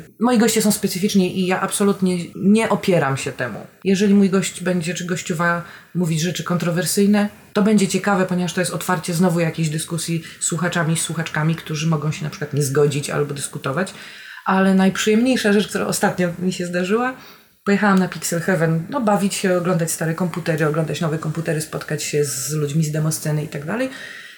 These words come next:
I biegliśmy z Witkiem z mikrofonem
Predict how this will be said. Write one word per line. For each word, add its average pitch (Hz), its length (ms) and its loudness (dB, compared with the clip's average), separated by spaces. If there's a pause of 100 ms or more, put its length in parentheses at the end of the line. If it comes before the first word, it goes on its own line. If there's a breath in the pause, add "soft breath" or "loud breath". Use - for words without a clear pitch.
(260 loud breath)
I 202 500 2
biegliśmy 214 520 2
z 185 120 -2
Witkiem 202 380 0
z 175 60 0
mikrofonem 196 920 4